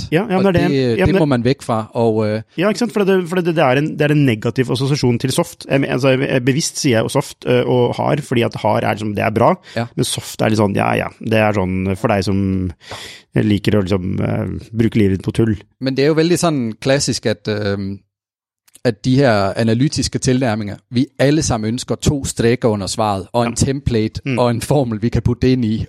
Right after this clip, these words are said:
Speaker 2: Og
Speaker 1: Mm.
Speaker 2: så ved man bare, hvis du går i retning af, af humanismen, at det er mye mere komplekst, og her må afkodes, og her må fortolkes, og
Speaker 1: Mm.
Speaker 2: vi kan kanskje finde frem til ulike svar eller synspunkter.
Speaker 1: Mm.
Speaker 2: Men jeg er helt enig i, at i en verden, der går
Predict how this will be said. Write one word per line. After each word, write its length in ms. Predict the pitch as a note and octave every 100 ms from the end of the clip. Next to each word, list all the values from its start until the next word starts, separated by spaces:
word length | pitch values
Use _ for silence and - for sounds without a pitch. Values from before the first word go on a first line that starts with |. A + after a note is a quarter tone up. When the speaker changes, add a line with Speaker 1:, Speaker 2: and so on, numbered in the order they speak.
| -
Speaker 2:
Og 60 |
Speaker 1:
Mm. 40 | C3
Speaker 2:
så 140 | E3+
ved 200 | E3 F3
man 220 | C#3 A2
bare, 200 | A2 A#2
hvis 180 | B2+ A#2
du 100 | C3
går 200 | - A2
i 180 | A#2+ B2
retning 460 | A#2 - B2 G#2
af, 300 | G#2 G#2 G2+ G2+ _ - _
af 100 | A#2+ A#2
humanismen, 640 | B2 A2+ C#3+ - A2+ G#2
at 220 | A2 -
det 160 | A#2 G#2+
er 80 | G#2 -
mye 220 | B2+ C#3
mere 180 | C3+ B2
komplekst, 720 | B2 A2 - - - - - - _ - - _
og 120 | A#2+
her 140 | A#2+ B2+
må 140 | A2
afkodes, 840 | G#2+ A2+ D#3 - C3 C#3 B2+ - - -
og 160 | A2+
her 140 | A#2+ A2
må 140 | G2+
fortolkes, 840 | - G2+ - D3+ C3+ G#2+ G#2+ - - -
og 200 | A2+ A2+
Speaker 1:
Mm. 60 |
Speaker 2:
vi 60 | A#2+
kan 140 | A#2 -
kanskje 500 | A#2+ C3 B2 G#2+ G#2
finde 240 | - A2
frem 220 | - A#2+ A2+
til 140 | A2+
ulike 400 | B2+ D#3 C#3+ C3
svar 460 | - D3 C#3+ G2+ -
eller 180 | B2 G2+
synspunkter. 640 | - D3+ A2 - G#2+ A2+ G#2+ _
Speaker 1:
Mm. 180 | C3+ G#2 G2+ _ -
Speaker 2:
Men 180 | B2+ B2+
jeg 100 | A#2
er 40 |
helt 280 | B2 F3+ C3+
enig 240 | B2+ C#3+
i, 140 | B2 A#2
at 180 | G#2+
i 100 | B2
en 120 | A#2 A#2
verden, 400 | C#3+ F3 E3 B2
der 80 |
går 300 | B2 D3 B2+